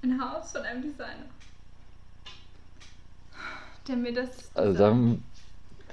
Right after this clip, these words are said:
Speaker 2: wir hätten uns, wir hätten die Regeln genauer festlegen sollen. Das sind ja eigentlich zwei Worte, oder?
Speaker 1: Nee, das ist ein zusammengesetztes Nomen, das gibt's im Deutschen.
Speaker 2: Ein Designerhaus.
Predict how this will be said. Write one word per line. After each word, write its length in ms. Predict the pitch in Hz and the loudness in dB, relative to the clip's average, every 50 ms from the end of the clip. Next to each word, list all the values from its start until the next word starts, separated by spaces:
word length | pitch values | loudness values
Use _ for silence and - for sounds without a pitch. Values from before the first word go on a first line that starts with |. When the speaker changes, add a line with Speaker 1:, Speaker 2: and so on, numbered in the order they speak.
| - - - - | -14 -8 0 6
Speaker 2:
wir 100 | - 101 | 8 8
hätten 160 | 107 - 127 | 8 8 8
uns, 220 | 117 117 113 92 | 8 8 8 8
wir 80 | 107 113 | 8 8
hätten 220 | 113 117 131 123 | 8 8 8 8
die 80 | 117 113 | 10 10
Regeln 340 | 101 110 120 123 127 117 110 | 12 12 12 12 12 10 10
genauer 640 | 104 95 95 95 98 98 95 92 95 90 90 87 - | 8 8 10 10 10 10 10 10 8 8 6 4 2
festlegen 540 | - - 107 110 - - - 98 90 85 85 | 4 6 6 6 4 2 4 4 4 4 4
sollen. 220 | - - 85 82 | 4 4 6 6
Das 160 | 85 85 - | 6 6 6
sind 120 | - 107 107 | 6 6 8
ja 100 | 104 92 | 8 8
eigentlich 380 | - 95 101 110 110 - - - | 8 6 6 6 4 0 -4 -10
zwei 300 | - - - 104 107 107 | -8 4 8 8 10 10
Worte, 360 | 90 85 78 - - 80 80 78 - - - - - - - - - - - - | 10 8 6 6 4 2 2 0 -6 -10 -12 -12 -12 -10 -12 -12 -12 -12 -10 -2
oder? 320 | - 85 82 98 113 127 127 - - - - - - - - - - | 0 4 6 6 6 6 4 0 -8 -12 -14 -14 -14 -14 -14 -12 -8
Speaker 1:
Nee, 220 | - 240 214 208 208 | -6 -6 -4 -4 -6
das 160 | 208 214 208 | -6 -8 -8
ist 120 | 233 226 233 | -8 -6 -2
ein 180 | 247 233 240 | 0 0 0
zusammengesetztes 880 | 233 - 240 226 240 240 247 262 262 254 240 247 240 247 - 262 254 - | -2 -4 -4 -2 0 2 4 2 2 4 4 2 2 2 -2 -6 -2 2
Nomen, 420 | 247 233 226 220 220 220 214 214 226 | 2 2 2 0 -4 -6 -6 -8 -8
das 180 | 233 240 - | -8 -10 -10
gibt's 260 | - 262 254 254 - - | -10 -10 -10 -10 -10 -10
im 120 | 240 220 | -10 -8
Deutschen. 240 | - 208 202 208 208 | -6 -6 -8 -6 -4
Speaker 2:
Ein 200 | - - - 82 | -2 -2 0 2
Designerhaus. 1160 | 78 98 90 - - - 90 95 104 101 90 85 82 - 87 82 82 82 80 - - - - | 2 0 0 0 4 4 6 6 6 4 4 2 2 2 0 2 2 2 0 -2 -6 -12 -12